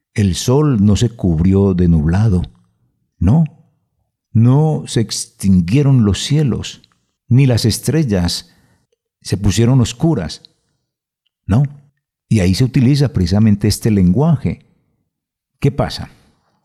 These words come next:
Digamos lo siguiente, porque voy a hablar en términos, eh, de los que utiliza aquí el profeta. Y es que un cocodrilo no tendría supervivencia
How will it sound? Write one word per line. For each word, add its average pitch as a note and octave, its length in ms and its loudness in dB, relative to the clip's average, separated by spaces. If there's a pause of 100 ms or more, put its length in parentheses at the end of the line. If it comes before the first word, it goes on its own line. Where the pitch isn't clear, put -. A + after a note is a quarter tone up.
(320)
Digamos C#3+ 340 2
lo D3 100 0
siguiente, D#2+ 600 -6 (300)
porque - 380 -8
voy G2 200 -2
a - 20 0
hablar A#2 220 0
en A2+ 140 2
términos, G#2 600 0 (420)
eh, E2+ 320 -6
de E2 200 -6
los E2 360 -6
que E2 380 -8
utiliza F#2 540 -4
aquí F#2+ 320 -4
el F2+ 140 -4
profeta. - 760 -8 (800)
Y F2 220 -6
es E2+ 120 -8
que F#2+ 560 -2 (720)
un A2 160 0
cocodrilo C3 800 -2
no A#2+ 500 0
tendría A#2 760 -2
supervivencia F2 1200 -4